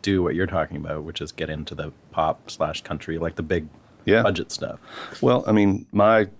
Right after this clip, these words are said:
Speaker 2: challenges, again, from, for myself from, from early days was to really study, uh, what was on the radio and, and work to recreate it and be able to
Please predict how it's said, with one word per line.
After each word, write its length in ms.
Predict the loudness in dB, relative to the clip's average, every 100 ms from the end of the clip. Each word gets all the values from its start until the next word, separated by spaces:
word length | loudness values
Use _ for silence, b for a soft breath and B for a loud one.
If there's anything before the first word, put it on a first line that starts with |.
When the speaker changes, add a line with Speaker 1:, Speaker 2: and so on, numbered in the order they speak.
| -6
Speaker 2:
challenges, 640 | 2 4 6 4 2 0
again, 220 | 2 2
from, 240 | 4 2 0
for 200 | 2 2
myself 480 | 4 2 4 4 2
from, 240 | 0 -2
from 200 | -2 0
early 220 | 4 4
days 380 | 4 6 4 2
was 120 | -2
to 100 | 0
really 260 | 4 4 4
study, 480 | 2 4 4 4 -2 _ 0
uh, 360 | 2 4 2 -2 -10 _ -2
what 220 | 2 2
was 140 | 4
on 100 | 4
the 80 | 6
radio 460 | 4 4 0 -4 -10 -10
and, 420 | -4 -2 0 -2 -6 -6
and 180 | -2 0
work 220 | 0 0
to 120 | 0
recreate 480 | 0 0 2 2 4
it 120 | 2
and 100 | 0
be 140 | 2
able 200 | 2 0
to 500 | -4 0 0 2 0